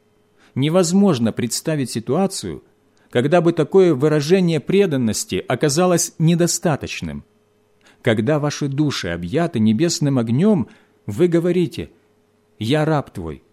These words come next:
ты разрешил узы мои». Если вы можете назвать Иисуса учителем, если его воля —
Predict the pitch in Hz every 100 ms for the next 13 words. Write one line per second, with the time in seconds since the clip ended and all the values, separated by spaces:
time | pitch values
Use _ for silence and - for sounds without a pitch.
0 | _ _ _ - 190 147 - _ _ _
1 | - 143 147 156 151 - 160 127 - 156
2 | 127 107 104 101 73 - _ _ _ _
3 | _ _ _ _ _ - 107 226 - 175
4 | 147 180 175 175 120 104 - - _ _
5 | _ _ - 92 139 139 196 190 - 175
6 | 170 196 185 180 180 190 170 110 78 71
7 | _ _ _ _ _ - 110 214 214 196
8 | 196 196 202 185 190 104 73